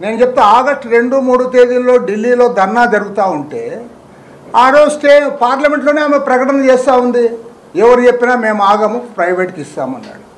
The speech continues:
రాష్ట్రానికి చెందిన ఇరవై ఐదు మంది లోక్సభ సభ్యులు, పన్నెండు మంది రాజ్యసభ సభ్యులు, మీ ముప్పై ఏడు మంది పోయి ప్రైమ్ మినిస్టర్ దగ్గర రూమ్ దగ్గరకు పోలేరా పార్లమెంట్లో?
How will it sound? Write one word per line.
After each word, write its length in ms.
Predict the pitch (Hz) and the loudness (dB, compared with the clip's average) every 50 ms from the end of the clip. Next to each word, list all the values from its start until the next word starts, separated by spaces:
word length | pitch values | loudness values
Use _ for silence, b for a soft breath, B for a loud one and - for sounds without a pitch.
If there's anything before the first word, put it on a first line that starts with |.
| - B B B B B B B B 135 | -20 B B B B B B B B 0
రాష్ట్రానికి 840 | 143 175 208 247 269 - - - 277 269 269 277 269 269 269 262 | 2 4 4 4 2 0 -2 0 0 0 2 0 -2 -2 -4 -4
చెందిన 200 | 262 262 262 262 | -2 -2 -2 0
ఇరవై 380 | 262 247 220 233 233 233 233 233 | 0 0 2 2 2 4 4 4
ఐదు 120 | 233 233 | 2 2
మంది 240 | 233 240 254 254 254 | 0 0 0 0 0
లోక్సభ 460 | 220 233 240 240 233 - 247 220 240 | 0 0 0 -2 -2 -4 0 0 0
సభ్యులు, 580 | 233 240 220 - - 202 185 185 220 233 - - | 0 0 -2 0 0 -4 0 0 -2 -2 0 0
పన్నెండు 360 | 180 175 190 214 220 220 220 | 0 0 0 -2 -2 -2 -2
మంది 400 | 208 214 214 226 247 - - 147 | -2 -2 -2 -2 -4 -6 -6 -4
రాజ్యసభ 540 | 139 151 170 180 - 214 196 - 214 196 190 | 0 0 0 2 0 -2 -2 -2 -6 -6 -6
సభ్యులు, 580 | - - 165 143 120 120 117 120 151 196 220 B B B B B B - | -8 -8 -10 -10 -10 -12 -14 -12 -12 -12 -14 B B B B B B -8
మీ 140 | 156 202 220 | -2 0 0
ముప్పై 440 | 208 208 208 202 208 208 247 254 254 | 2 0 -2 -4 -4 0 2 2 4
ఏడు 260 | 247 247 247 226 208 | 4 4 4 4 2
మంది 340 | 185 175 185 214 240 240 226 | 0 -2 -2 -2 -4 -4 -6
పోయి 500 | - 180 185 180 160 131 131 160 208 214 - B B B B - | -6 -4 -4 -4 -4 -6 -8 -12 -14 -16 -18 B B B B -4
ప్రైమ్ 300 | 185 190 233 277 277 294 | 0 2 2 2 2 0
మినిస్టర్ 300 | 311 311 262 - - 294 | -2 -4 -6 -6 -6 0
దగ్గర 260 | 294 285 - 285 254 202 | 0 0 2 2 0 0
రూమ్ 220 | 226 262 277 277 | 0 0 0 0
దగ్గరకు 260 | 294 285 294 277 247 | 0 0 0 -4 -2
పోలేరా 440 | 202 202 202 202 180 151 127 135 - | -2 -2 -2 -2 -2 -2 -2 -4 -6
పార్లమెంట్లో? 600 | - - 180 185 196 214 208 214 220 214 240 233 | -4 -2 -2 -2 -2 -4 -8 -8 -12 -12 -14 -16